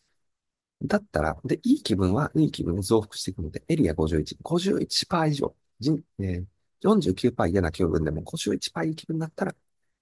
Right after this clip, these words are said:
人生オッケーですと持っていきましょう。変化を嫌うようにするよりも、変化に乗っかっていくのは当たり前。そういうメンタルでいましょうという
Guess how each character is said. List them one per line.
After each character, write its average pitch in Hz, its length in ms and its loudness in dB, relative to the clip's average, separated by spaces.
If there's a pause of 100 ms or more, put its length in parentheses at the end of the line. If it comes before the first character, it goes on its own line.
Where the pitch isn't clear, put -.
人 104 180 2
生 - 200 -6
オ - 80 -2
ッ - 20 -18
ケ - 160 -12
ー - 40 -6
で 143 60 -2
す 151 100 -6
と - 200 -2
持 - 60 -8
っ - 40 -14
て - 120 -10
い - 20 -20
き - 80 -18
ま 92 60 -14
し - 140 -14
ょ - 40 -12
う。 - 1600 -20
変 196 220 0
化 107 160 4
を 95 100 2
嫌 127 220 0
う 127 100 -2
よ 127 120 2
う - 20 2
に 98 80 -2
す - 100 -8
る 117 100 0
よ 110 60 2
り 110 60 -2
も、 131 180 -6
変 160 140 -4
化 110 80 -2
に 101 100 0
乗 104 100 -2
っ - 20 -20 (160)
か 127 100 0
っ - 80 -4
て - 120 -4
い 139 40 -2
く - 80 -12
の 175 80 0
は 113 100 0
当 98 60 -8
た 90 80 -6
り 160 80 -2
前。 78 300 -4
そ - 180 -4
う 135 60 0
い 123 80 0
う - 20 0
メ 117 140 2
ン 107 60 -4
タ - 100 -8
ル - 80 -4
で 95 80 0
い 80 40 0
ま 85 80 -6
し - 120 -10
ょ - 20 -14
う - 40 -20
と 65 100 -10
い - 20 -8
う 67 60 -10